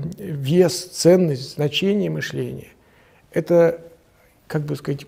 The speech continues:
когда вы снимаете с себя кожуру представлений, которые у вас автоматически возникают, когда вы сталкиваетесь с объектом, с объектом своего исследования.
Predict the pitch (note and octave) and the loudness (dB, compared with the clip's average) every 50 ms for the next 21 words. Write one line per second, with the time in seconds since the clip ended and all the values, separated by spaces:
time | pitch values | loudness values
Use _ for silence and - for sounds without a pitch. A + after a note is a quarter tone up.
0 | _ - - - - - D3+ D3+ E3 D3+ - - D#3+ D#3+ E3 F#3 F#3 F3+ - C3+ | _ -20 -20 -12 -4 -2 0 0 0 -2 -2 -2 0 2 2 2 2 0 -2 -6
1 | - - F#3 F3 E3 D#3 D#3 - - G3 F#3+ D3+ D3+ F#3 F3+ D#3+ C#3+ D3 D#3 E3+ | -8 -6 -4 -2 -2 -2 -4 -4 -2 -2 0 0 2 0 0 2 2 0 0 0
2 | G#3+ G#3+ D#3 A#2+ A2 - - - _ _ _ _ _ _ _ - - E3 D3+ - | 0 -2 -2 -4 -6 -14 -20 -20 _ _ _ _ _ _ _ -4 -4 -4 -4 -4
3 | - - D#3 D3 C#3 C#3+ D3+ E3+ G3+ G3+ E3 D3 B2 A#2 B2+ C#3+ D#3 - _ - | -2 0 0 0 0 0 0 0 0 0 -2 -4 -6 -8 -10 -14 -16 -18 _ -10
4 | - A#2+ - - - D#3 D3+ C#3+ C#3 C#3 C3+ D#3 D#3 D3+ - - - D#3 - - | -8 -8 -4 -4 -2 -2 0 0 0 0 0 -2 -4 -4 -8 -10 -10 -10 -8 -6
5 | D#3 D#3 C#3 C#3 D3 F#3 G#3+ G3+ - - B2+ - - - B2+ B2+ B2+ C3+ C3 C3 | -6 -6 -6 -6 -6 -6 -6 -6 -6 -10 -14 -14 -12 -12 -12 -12 -10 -10 -12 -10
6 | - - - G#3 D3+ C3+ - - C3+ C#3 C#3+ C3 C3 - - D#3 D#3 D#3 D#3 D3 | -10 -10 -8 -8 -10 -10 -10 -8 -4 -4 -2 -4 -4 -6 -4 -4 -4 -4 -6 -8
7 | C3 A#2+ - - - - - C#3 C#3+ D3 D#3+ D#3+ - - - - - _ _ _ | -10 -10 -10 -12 -14 -14 -14 -12 -10 -10 -10 -10 -12 -16 -20 -20 -20 _ _ _
8 | _ _ _ _ _ _ _ _ _ _ _ _ _ _ _ _ _ - - D3+ | _ _ _ _ _ _ _ _ _ _ _ _ _ _ _ _ _ -4 -2 -2
9 | D3+ C#3+ C3+ - - D3 C#3 - - F#3 E3 D3+ D#3+ D#3+ D#3+ D#3+ - G#3+ G3+ F3 | 0 -2 -4 -4 -6 -12 -10 -6 -4 -2 -2 -2 -2 -4 -6 -8 -8 -8 -8 -8
10 | C#3 B2+ - - _ _ - - | -8 -12 -16 -20 _ _ -20 -20